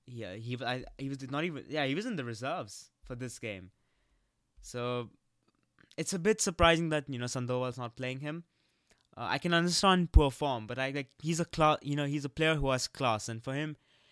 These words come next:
you know, he can, he can kind of put that form aside and, uh, you know, dictate a game, uh,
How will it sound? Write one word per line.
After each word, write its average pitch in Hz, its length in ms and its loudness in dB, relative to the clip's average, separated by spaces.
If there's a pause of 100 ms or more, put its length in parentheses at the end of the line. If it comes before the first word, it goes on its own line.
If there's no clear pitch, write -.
(240)
you 120 80 -4
know, 127 60 0
he 135 120 2
can, 135 380 -2 (720)
he 131 180 -4
can 123 280 -2 (920)
kind 139 140 -6
of - 180 -10
put 170 220 4
that 156 160 8
form 139 320 4
aside 120 400 0
and, 113 340 -6 (160)
uh, 113 220 -8
you 110 80 -6
know, 117 100 -8 (180)
dictate 127 360 -4
a 127 40 0
game, 113 460 0 (460)
uh, 101 400 -2